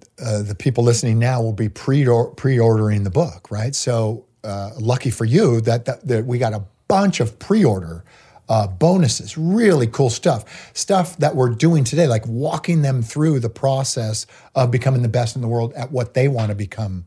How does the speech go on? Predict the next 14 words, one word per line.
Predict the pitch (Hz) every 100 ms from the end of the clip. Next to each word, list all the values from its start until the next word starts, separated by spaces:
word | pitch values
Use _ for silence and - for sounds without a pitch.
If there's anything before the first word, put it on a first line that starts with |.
| _ _
the | -
best | 120 110 117
in |
the | 107
world | 110 101 95
at. | 87 - - - -
And | 131
there's | 120 104 127
guides | 113 170 160 156 143 117
and | 117
the | 107
free | 143 135
guides | 123 151 156 135 123 110
and, | 120 110